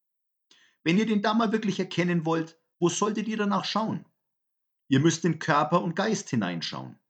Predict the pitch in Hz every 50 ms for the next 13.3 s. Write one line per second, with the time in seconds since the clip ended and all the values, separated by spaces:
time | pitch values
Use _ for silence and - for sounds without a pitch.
0 | _ _ _ _ _ _ _ _ _ _ _ _ - 135 131 - 135 220 226 226
1 | 208 214 202 202 202 - - 202 185 185 185 - - 269 285 214 - 170 - -
2 | - 82 80 80 78 67 - - - 73 67 65 - - _ _ _ _ _ _
3 | _ _ _ _ _ _ _ _ - 127 127 135 135 127 135 127 131 143 143 131
4 | 151 143 143 143 139 - - 165 - - - 151 151 160 165 156 160 - _ -
5 | 175 175 175 - 208 202 196 202 - 190 185 190 190 - - 139 170 160 160 175
6 | 175 180 175 175 - 160 135 139 139 - 165 160 - 165 151 151 - 131 131 147
7 | 131 - - 170 175 170 156 - - - 90 80 73 67 131 - _ _ _ _
8 | _ _ _ _ _ _ _ - - _ _ _ _ - - - - 277 - -
9 | 214 196 151 170 143 - 131 98 - 90 95 95 90 90 - - 135 127 95 65
10 | - - _ _ _ _ _ _ _ _ _ _ _ _ - 123 120 - - 117
11 | 127 143 139 - - - _ _ - - - 170 196 190 175 160 - - 208 185
12 | - 196 - - 196 196 - 180 175 165 190 180 175 - - - - 185 - -
13 | _ - 190 185 185 -